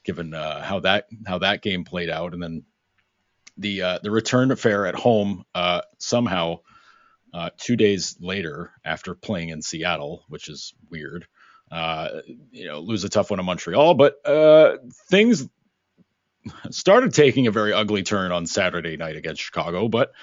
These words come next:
uh, things turned out to be in the correct W column for them,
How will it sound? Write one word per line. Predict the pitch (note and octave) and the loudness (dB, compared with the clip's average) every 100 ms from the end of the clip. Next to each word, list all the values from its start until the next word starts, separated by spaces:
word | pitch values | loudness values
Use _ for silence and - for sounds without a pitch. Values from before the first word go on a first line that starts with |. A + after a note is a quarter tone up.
| - - - - _ - | -20 -20 -20 -20 _ -16
uh, | E2+ E2+ E2+ E2 - _ _ _ _ _ | -8 -4 -2 -4 -10 _ _ _ _ _
things | - E3 D#3+ - | -4 -2 -2 -2
turned | D#3+ | 0
out | D3 B2 - _ - | 2 0 -4 _ -10
to | |
be | B2+ C#3 C3+ | -2 0 0
in | - B2 | 0 0
the | A#2 | 0
correct | - C#3 D3+ - - - | -2 2 2 0 -12 0
W | E3+ F#3+ B2+ | 2 4 0
column | - E2 D2+ D2+ | -2 -6 -8 -14
for | - F2+ D#2+ | -12 -10 -10
them, | D2+ D2 | -12 -16